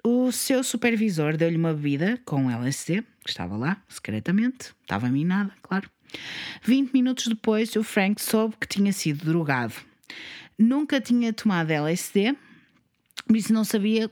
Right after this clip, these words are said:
como é que aquilo ia afetar. E ficou num estado depressivo profundo. Sof-, sofreu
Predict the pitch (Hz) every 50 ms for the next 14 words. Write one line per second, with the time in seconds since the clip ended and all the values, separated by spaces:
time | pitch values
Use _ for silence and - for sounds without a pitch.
0 | _ - - - 254 254 240 247 254 254 247 - 240 220 - 226 220 220 214 226
1 | 220 214 226 240 233 - - 277 262 262 247 220 202 208 - _ _ - - -
2 | - - - - - - 190 220 220 - 240 233 240 247 262 247 - - 214 202
3 | 196 190 190 185 185 196 196 - - - 196 190 190 214 196 - - - - 160
4 | 156 147 139 - - - - 208 196 - - - 151 135 131 135 135 156 - -
5 | - - - - - - - - - 254 247 214 196 190 - - - - - -
6 | - 233 - - - 175 156 151 151 156 160 -